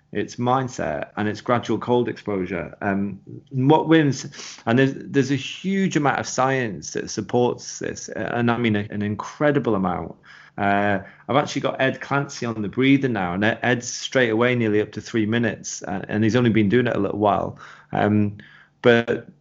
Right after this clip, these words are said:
the reason why the breathing's so effective is because it can reverse your sympathetic nervous system. So it can take you out of your sympathetic nervous system and into your parasympathetic nervous system within, within ten or fifteen minutes of doing the breathing. So if you're stressed out at the end of the day,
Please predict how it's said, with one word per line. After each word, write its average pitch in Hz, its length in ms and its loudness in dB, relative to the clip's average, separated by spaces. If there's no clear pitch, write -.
the 120 160 0
reason 139 340 6
why 123 140 2
the 107 80 0
breathing's 135 460 2
so 107 160 -2
effective 92 440 -4
is 101 140 -4
because 113 320 -2
it 117 120 -4
can 110 200 -2
reverse 110 760 2
your 113 100 -2
sympathetic - 600 -2
nervous 120 280 2
system. 92 380 -6
So 101 200 0
it 98 140 -4
can 110 160 0
take 135 380 2
you 120 120 2
out 127 260 4
of 117 100 -4
your 113 60 2
sympathetic 113 500 -2
nervous 120 300 4
system 95 440 -2
and 104 100 4
into 120 220 6
your 117 80 6
parasympathetic 120 680 0
nervous 107 260 2
system 110 300 0
within, 113 380 4
within 120 220 6
ten 151 180 2
or 139 60 4
fifteen 131 400 2
minutes 113 280 0
of 101 60 -8
doing 117 140 4
the 104 60 2
breathing. 113 440 4
So 107 280 -2
if 95 100 -4
you're 147 140 4
stressed - 400 -2
out 147 200 2
at - 60 -4
the 123 60 -2
end 107 140 -2
of 92 60 -6
the 101 80 -6
day, 104 400 4